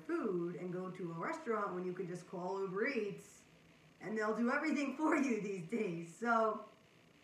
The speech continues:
that's really, uh, the problem that we all face. And we live in the time, in a time where one click of a button and we can get anything at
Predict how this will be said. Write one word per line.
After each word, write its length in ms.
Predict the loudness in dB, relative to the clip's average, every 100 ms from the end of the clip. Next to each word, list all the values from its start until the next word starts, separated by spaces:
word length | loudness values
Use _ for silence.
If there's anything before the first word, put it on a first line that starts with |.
| -20 -16 -10 -4
that's 260 | 0 0 -2
really, 640 | -4 0 2 2 0 -4
uh, 220 | -4 -4 -4
the 80 |
problem 380 | -2 0 0 0
that 160 | -4 -4
we 80 | -4
all 240 | -4 -4 -4
face. 340 | -6 -6 -10
And 100 | -10 -6
we 120 | -6 0
live 140 | 0
in 100 | 0
the 120 | -4 -6
time, 520 | -6 -4 -2 -2 -6 -10 -20 -20 -14 -2
in 140 | 2
a 140 | 2
time 520 | 0 -4 -4 -2 -4 -2
where 440 | -4 -4 -4 -6 0
one 240 | 2 2
click 220 | 2 -4 -2
of 100 | -4
a 60 |
button 500 | 2 2 2 -2 -8 -6
and 160 | -6 -6
we 80 |
can 180 | -6 -4
get 240 | -4 -6 -6
anything 540 | -6 -4 -6 -8 -10 -10 -6
at 240 | -4 -4